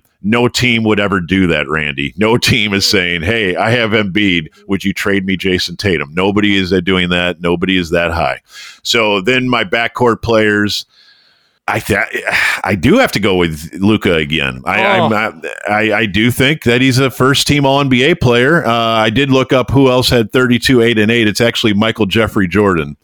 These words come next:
Speaker 2: <laughs>
Speaker 1: um, uh, in
Speaker 2: I've heard of him.
Speaker 1: nineteen eighty-eight, eighty-nine.
Speaker 2: I've heard of
Speaker 1: Yes.
Speaker 2: him. Yeah.
Speaker 1: So,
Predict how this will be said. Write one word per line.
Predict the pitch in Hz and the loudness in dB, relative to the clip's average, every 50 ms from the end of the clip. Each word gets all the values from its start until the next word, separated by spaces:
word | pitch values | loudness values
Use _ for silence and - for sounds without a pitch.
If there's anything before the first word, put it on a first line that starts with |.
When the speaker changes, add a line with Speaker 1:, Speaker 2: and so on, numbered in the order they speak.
| _ - | _ -20
Speaker 2:
<laughs> | - _ _ 135 | -20 _ _ -2
Speaker 1:
um, | 101 90 90 90 85 85 82 80 80 80 80 78 80 57 | 0 0 0 0 0 0 0 -2 -2 -4 -4 -6 -6 -6
uh, | - 87 87 82 82 85 85 | -4 -2 -2 0 0 0 0
in | 85 90 95 | 0 0 0
Speaker 2:
I've | 98 - - - | 0 0 0 0
heard | 107 170 175 - | 2 2 2 2
of | 147 87 | 2 2
him. | 87 | 2
Speaker 1:
nineteen | - | 0
eighty-eight, | 113 90 87 | 0 0 0
eighty-nine. | 87 85 85 87 90 92 90 82 78 | -2 -2 -2 -2 -2 0 -2 -2 -2
Speaker 2:
I've | 76 | -2
heard | - 101 | -2 -2
of | 90 | -2
Speaker 1:
Yes. | 80 - - 113 | -2 -2 -2 -2
Speaker 2:
him. | 104 92 85 90 - - - 123 | -4 -4 -6 -10 -16 -20 -18 -12
Yeah. | 117 110 110 95 | -8 -6 -6 -4
Speaker 1:
So, | 85 - - 135 127 123 117 113 113 - | -2 -2 0 0 2 2 2 0 0 -4